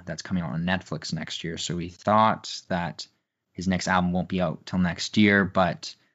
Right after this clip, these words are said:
pleasant surprise before the end of the year. Uh, so it's his first solo album,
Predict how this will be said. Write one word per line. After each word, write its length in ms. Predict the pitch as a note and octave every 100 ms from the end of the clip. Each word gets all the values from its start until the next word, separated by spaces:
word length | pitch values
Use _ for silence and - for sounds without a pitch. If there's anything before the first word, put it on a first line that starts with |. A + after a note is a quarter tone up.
| _ _ _ -
pleasant 280 | A2 G#2 E2
surprise 920 | - F#2 - F#2+ F#2 F#2 F2+ F2+ F2
before 360 | F2+ - F#2+
the 140 | F#2 D2
end 80 | F2+
of 60 |
the 100 | F2+
year. 460 | E2+ F2+ F2+ F2+ F#2+
Uh, 280 | - E2 E2
so 140 | F2+
it's 120 | F#2 -
his 240 | - F2+
first 420 | - - D#3 D#3
solo 300 | - B2 A#2
album, 560 | G2 G2 G2 G2 G2+